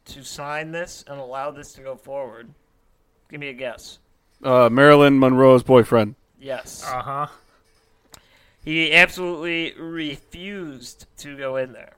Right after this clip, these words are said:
Speaker 2: J F K.
Speaker 1: Yeah.
Speaker 2: Just for anyone who didn't get that.
Speaker 1: Um, so this, uh, it never went through. Uh, there was a couple different plans, and essentially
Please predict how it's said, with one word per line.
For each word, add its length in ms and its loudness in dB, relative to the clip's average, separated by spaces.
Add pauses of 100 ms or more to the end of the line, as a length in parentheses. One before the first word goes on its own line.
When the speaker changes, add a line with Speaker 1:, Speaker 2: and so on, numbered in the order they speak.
(140)
Speaker 2:
J 160 -2
F 120 -8
K. 280 -12 (500)
Speaker 1:
Yeah. 220 -12
Speaker 2:
Just 180 -8
for 120 0
anyone 240 0
who 100 -8
didn't 240 -12
get 180 -20
that. 440 -18
Speaker 1:
Um, 380 2 (840)
so 560 -4
this, 640 -6
uh, 340 2
it 100 -8
never 220 -2
went 200 -4
through. 340 -8 (1200)
Uh, 200 2
there 160 2
was 120 -2
a 80 -6
couple 340 0
different 580 -6
plans, 640 -6
and 160 -12
essentially 760 -8